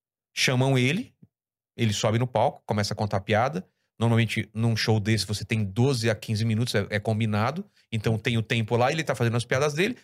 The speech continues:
Num, no meio do show, chega a menina atrasada, pede desculpa pra ele, reconhece. E ela senta exatamente no lugar onde tava reservado.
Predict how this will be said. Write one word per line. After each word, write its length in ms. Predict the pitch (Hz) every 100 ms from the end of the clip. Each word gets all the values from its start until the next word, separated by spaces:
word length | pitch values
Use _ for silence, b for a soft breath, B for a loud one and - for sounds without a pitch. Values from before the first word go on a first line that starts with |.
| B B -
Num, 400 | 233 208 185 185 _ _ _ -
no 200 | 175 185
meio 280 | 170 180 170
do 160 | 165
show, 400 | - - 175 208
chega 380 | 196 - 180 208
a 20 |
menina 240 | 196 170 160
atrasada, 540 | 165 165 135 143 170
pede 300 | - 147 156
desculpa 300 | 147 160 147
pra 160 | 147 135
ele, 200 | 156 135
reconhece. 600 | 123 151 131 143 160 - _ _ _
E 60 | 123
ela 100 | 147
senta 280 | - 165 160
exatamente 480 | 120 165 175 175 202
no 80 | 180
lugar 280 | 143 143
onde 120 | 190 208
tava 220 | 175 185
reservado. 560 | 180 220 185 139 98